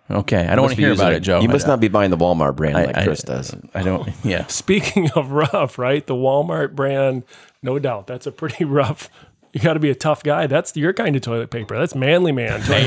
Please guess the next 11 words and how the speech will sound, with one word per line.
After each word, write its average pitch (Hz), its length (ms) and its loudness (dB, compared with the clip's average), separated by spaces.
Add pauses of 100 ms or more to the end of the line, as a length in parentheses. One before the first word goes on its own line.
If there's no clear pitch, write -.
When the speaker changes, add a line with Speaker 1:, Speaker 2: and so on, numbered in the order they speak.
(100)
Speaker 1:
Manly. 104 280 4
Speaker 3:
paper. 117 220 -2 (840)
You 160 80 2
know, 185 240 2
they, - 540 -14 (300)
they 170 460 2
actually, 143 580 0
uh, 101 260 -2 (300)
before 160 340 0
toilet 117 380 -2
paper, 113 460 -10